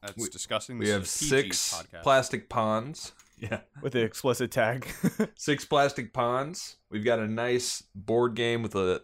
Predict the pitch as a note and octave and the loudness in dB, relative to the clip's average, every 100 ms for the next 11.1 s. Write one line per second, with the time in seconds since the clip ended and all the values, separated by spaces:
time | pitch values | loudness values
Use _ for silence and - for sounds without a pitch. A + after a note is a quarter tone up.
0 | - F#2 F#2 E2+ F#2 E2+ - - G#2+ G2 | -6 -4 -2 -2 -2 -4 -8 -2 2 4
1 | G2+ F#2+ _ _ _ E2+ F2 F2 D#2 - | 2 0 _ _ _ -4 -2 -2 -4 -8
2 | F#2+ G#2 A2+ - _ _ _ - G#2 G2+ | -2 0 0 -6 _ _ _ -8 -2 0
3 | G2+ G2+ F#2+ - - A#2 A2 - A2+ A2 | 0 0 -2 -4 0 2 2 0 0 2
4 | G#2 G#2 G#2 G2 - G2+ G2 G2 - G#2 | 4 4 4 2 -2 0 0 0 -2 -2
5 | G#2+ A2+ A#2 A2+ A2 G#2+ G2+ - G2+ G2+ | 0 2 0 0 0 0 0 0 2 4
6 | G2 F#2+ G2 F#2 _ _ _ _ _ _ | 4 4 0 -2 _ _ _ _ _ _
7 | - - F2+ E2 - - - F#2 F#2+ G#2+ | -8 0 0 0 -6 -18 -10 -6 -6 -4
8 | G2+ G#2 G#2 - - - - - - A2 | -2 0 0 -2 -6 -8 -4 -2 0 0
9 | G#2+ G#2 F#2+ - - A2+ G#2+ G#2+ A2 A#2+ | 2 -2 0 -2 0 2 4 4 4 0
10 | - _ _ _ _ F#2+ F#2 F2 E2 D2+ | -6 _ _ _ _ -4 -2 -2 -4 -6
11 | E2 | -8